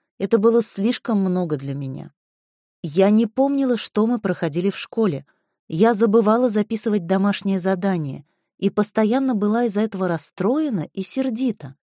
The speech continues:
И ещё я не знала, как выразить свои мысли и чувства. Даже когда я оказалась в тупике, я не представляла, как попросить о помощи.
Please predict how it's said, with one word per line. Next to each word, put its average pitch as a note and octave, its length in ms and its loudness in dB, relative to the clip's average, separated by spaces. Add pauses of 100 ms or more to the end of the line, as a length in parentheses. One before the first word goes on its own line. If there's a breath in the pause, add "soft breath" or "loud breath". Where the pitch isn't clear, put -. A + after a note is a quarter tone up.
(440)
И F3+ 80 -2
ещё F#3+ 260 4
я B3+ 80 4
не C4 180 2
знала, D4+ 320 2
как E3 220 -4
выразить A3+ 420 0
свои F3+ 300 0
мысли D#3+ 380 -2
и G#3+ 100 -2
чувства. - 520 -10 (640)
Даже F3 260 2
когда F3 260 0
я E3 140 2
оказалась D3+ 460 -4
в - 80 -20
тупике, D#3 600 -6 (720)
я F#3 220 2
не G#3+ 120 2
представляла, G3+ 760 0
как D#3+ 280 -6
попросить F#3+ 540 -4
о F3+ 80 -4
помощи. G3 640 -6